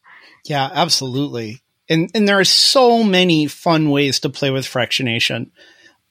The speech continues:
Um, I'll finish with one more fun idea, which is not exactly fractionation, but is very close. And that is that flipping someone between states hypnotically,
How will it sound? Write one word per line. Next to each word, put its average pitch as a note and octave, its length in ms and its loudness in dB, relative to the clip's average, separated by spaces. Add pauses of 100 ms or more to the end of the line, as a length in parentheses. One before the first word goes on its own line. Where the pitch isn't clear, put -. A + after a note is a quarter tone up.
Um, B2 500 -2
I'll D3 100 0
finish F3 380 0
with C3+ 160 -2
one C#3 200 4
more C3 220 2
fun C#3+ 300 0
idea, C3+ 400 2
which C3 200 -2
is B2 140 -4
not C#3+ 260 2
exactly C3+ 560 -2
fractionation, E3 720 0
but C#3 120 0
is A#2+ 140 -4
very B2 200 -4
close. D#3+ 520 -6 (720)
And C#3+ 240 2
that E3+ 200 4
is D3+ 280 0 (120)
that C3 420 -2 (140)
flipping G#3+ 920 -2
someone D#3+ 840 0 (360)
between D#3 1120 2 (280)
states - 880 -2
hypnotically, C#3+ 1000 -4